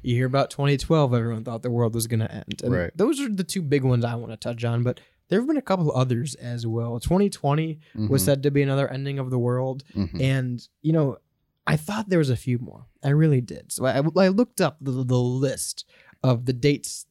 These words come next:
Speaker 1: you know, the days and times the world was supposed to end.
Speaker 2: Yes.
Speaker 1: There's a lot.
Speaker 2: There are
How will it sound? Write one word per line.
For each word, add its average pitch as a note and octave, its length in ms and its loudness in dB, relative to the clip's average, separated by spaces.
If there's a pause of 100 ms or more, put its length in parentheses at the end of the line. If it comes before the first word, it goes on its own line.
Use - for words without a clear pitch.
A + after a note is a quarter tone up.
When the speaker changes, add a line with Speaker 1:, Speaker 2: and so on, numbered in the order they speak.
Speaker 1:
you C3 120 -2
know, B2 220 0
the A#2 100 -4
days C#3 360 2
and B2 120 -2
times C3 360 -2
the C3 80 0
world B2+ 200 0
was B2 80 -2
supposed C3+ 220 -2
to - 100 -4
end. C#3 300 0
Speaker 2:
Yes. G#2 400 -4
Speaker 1:
There's D#3 320 2
a A3+ 40 4
lot. C3+ 560 2
Speaker 2:
There F3 420 0 (300)
are G#2 220 -6